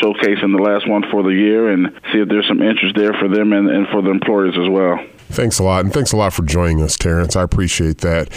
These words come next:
Speaker 2: And, uh, once again, uh, we'll keep all of the listeners updated and in tuned into the next job fair. This has been a lovely show this morning. I wanna thank you. I wanna thank Deidre DeJure as well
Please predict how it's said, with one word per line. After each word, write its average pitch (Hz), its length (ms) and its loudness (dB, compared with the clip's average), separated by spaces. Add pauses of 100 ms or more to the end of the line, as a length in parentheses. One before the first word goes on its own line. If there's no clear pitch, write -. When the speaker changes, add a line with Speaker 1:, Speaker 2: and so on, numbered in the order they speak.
(280)
Speaker 2:
And, 95 600 0 (260)
uh, 90 240 2
once 117 300 0
again, 101 420 0 (380)
uh, 78 120 0
we'll 104 180 2
keep - 380 -4
all 101 280 2
of 90 100 -2
the 90 80 0
listeners 95 580 -2
updated 92 560 0
and 92 120 2
in 95 160 0
tuned 95 380 0
into 90 260 -2
the 85 100 0
next 87 320 -2
job 85 340 0
fair. 58 360 -4 (300)
This 135 240 0
has 98 140 0
been 92 280 -2 (100)
a 85 100 0
lovely 85 760 0
show 92 380 0
this 87 220 -2
morning. 92 420 2 (300)
I 87 80 0
wanna 87 240 2
thank 104 400 -2
you. 101 220 2
I 98 40 2
wanna 120 220 0
thank 101 300 -2
Deidre 92 360 0
DeJure 90 400 0
as 78 140 0
well 87 400 2